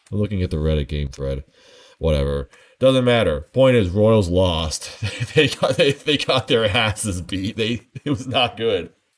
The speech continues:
Except, here's the thing. Here's a very, very interesting thing. So as this game was going on, Andy Rogers was saying, "Yeah, uh,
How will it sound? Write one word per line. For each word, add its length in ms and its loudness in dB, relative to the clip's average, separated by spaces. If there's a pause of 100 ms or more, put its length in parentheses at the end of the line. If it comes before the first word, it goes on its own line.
(840)
Except, 680 0 (800)
here's 220 0
the 80 2
thing. 320 4 (920)
Here's 180 -4
a 140 0
very, 400 4
very 460 2
interesting 760 -4
thing. 420 -4 (520)
So 100 0
as 140 4
this 120 -6
game 180 -4
was 140 -2
going 260 0
on, 320 2 (560)
Andy 260 2
Rogers 560 2
was 200 0
saying, 420 4 (380)
"Yeah, 340 4 (100)
uh, 420 6